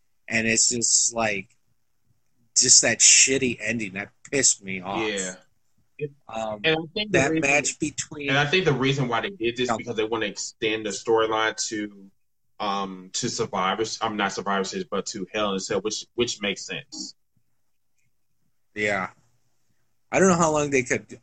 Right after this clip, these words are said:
Speaker 1: hold on, hold on to that story because,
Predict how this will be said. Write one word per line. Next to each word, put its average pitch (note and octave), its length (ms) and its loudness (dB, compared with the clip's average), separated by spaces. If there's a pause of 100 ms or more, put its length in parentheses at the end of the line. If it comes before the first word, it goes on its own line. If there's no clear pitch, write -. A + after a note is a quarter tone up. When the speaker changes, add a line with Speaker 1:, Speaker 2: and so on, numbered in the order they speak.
Speaker 1:
hold A#2 260 0
on, B2 180 0 (320)
hold A2 340 -4
on A2+ 200 -4
to G#2+ 140 -4
that G2 340 -2
story G#2+ 440 2
because, F#2 720 -8